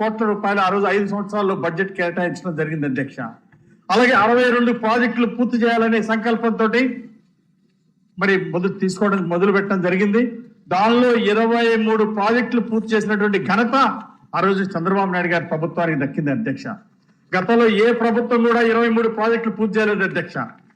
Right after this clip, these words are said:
అలాగే ముప్పై రెండు లక్షల ఎకరాల ఆయకట్టు స్థిరీకరణ చేయడం జరిగింది. ఏడు లక్షల కొ-, ఎకరాలు కొత్త సాగు తీసుకురావడం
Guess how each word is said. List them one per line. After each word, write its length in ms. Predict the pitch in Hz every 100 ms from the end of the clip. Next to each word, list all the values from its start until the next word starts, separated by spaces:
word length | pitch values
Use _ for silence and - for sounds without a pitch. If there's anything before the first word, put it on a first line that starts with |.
| _ -
అలాగే 280 | 202 240 254 226
ముప్పై 300 | 226 226 254 247
రెండు 160 | 240 240 240
లక్షల 240 | 233 240 247
ఎకరాల 260 | 240 240 226
ఆయకట్టు 440 | 233 247 247 233 226
స్థిరీకరణ 440 | 214 262 269 254 247
చేయడం 200 | 240 240 226
జరిగింది. 360 | 233 247 254 277 - - - - _ _ _ 165 240
ఏడు 180 | 277 277
లక్షల 260 | 254 - 254 226
కొ-, 180 | 226 - - - 190
ఎకరాలు 280 | 190 269 254 -
కొత్త 180 | 214 240 240
సాగు 300 | 247 233 233 180 - - - _ _ -
తీసుకురావడం 480 | 226 220 226 202